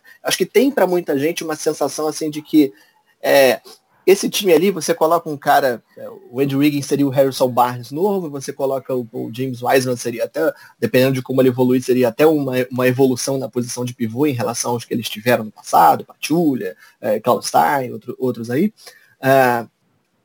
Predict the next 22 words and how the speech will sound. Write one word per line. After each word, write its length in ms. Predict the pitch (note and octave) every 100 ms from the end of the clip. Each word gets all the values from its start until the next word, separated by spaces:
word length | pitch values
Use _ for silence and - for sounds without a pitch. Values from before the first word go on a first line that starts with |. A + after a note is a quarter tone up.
| _
e, 160 | B3+ C#4+ D4+ -
e, 60 |
assim, 400 | C4 C4+ E3+ C3 _ _ - -
eu, 120 | A4
eu 140 | A3 G#3+
sou 120 | B3
um 40 |
pouco 220 | B3+ B3
cético 360 | A3 G3+ F#3+ -
em 60 | F3
relação 340 | E3+ D#3+ D#3+
a 60 | C3
isso, 220 | B2 -
tá? 120 | C#3
Porque 240 | - C#3
eu 80 | G3+
não, 160 | A#3 A3+
eu, 120 | F#3 F3+
eu 80 | F3
tenho 220 | B3+ G#3+
dúvida 320 | G3 G#3 F3
se 300 | - E3